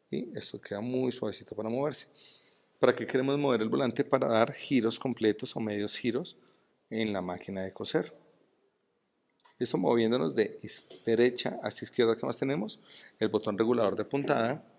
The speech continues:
Es decir, este botón nos dice qué largo en milímetros puede tener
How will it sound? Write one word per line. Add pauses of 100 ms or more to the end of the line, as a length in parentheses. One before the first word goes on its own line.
(380)
Es
decir, (280)
este
botón
nos
dice (640)
qué
largo (260)
en
milímetros
puede
tener